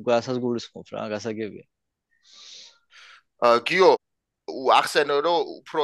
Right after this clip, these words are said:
Speaker 2: ეხა მდგომში ხარ, ვარჯიშობ, ხო, უფრო მოუმატე მდგომში ვარჯიშს. ძირითადად, როცა სპარინგში ხარ და, ანუ,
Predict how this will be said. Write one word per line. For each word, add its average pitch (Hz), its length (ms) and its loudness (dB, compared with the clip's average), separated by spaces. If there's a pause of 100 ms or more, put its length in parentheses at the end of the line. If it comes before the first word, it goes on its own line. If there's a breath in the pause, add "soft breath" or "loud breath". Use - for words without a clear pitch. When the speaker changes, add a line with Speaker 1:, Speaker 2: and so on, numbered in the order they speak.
(120)
Speaker 2:
ეხა 156 160 -6
მდგომში 127 480 -4
ხარ, - 160 -4 (160)
ვარჯიშობ, - 480 -2
ხო, 147 160 0
უფრო 110 220 -6 (100)
მოუმატე 117 560 2
მდგომში 113 400 -4
ვარჯიშს. - 640 -4 (400 loud breath)
ძირითადად, 123 580 0
როცა 123 300 0
სპარინგში - 640 -2
ხარ - 240 -6
და, 90 160 2 (600 loud breath)
ანუ, 151 240 2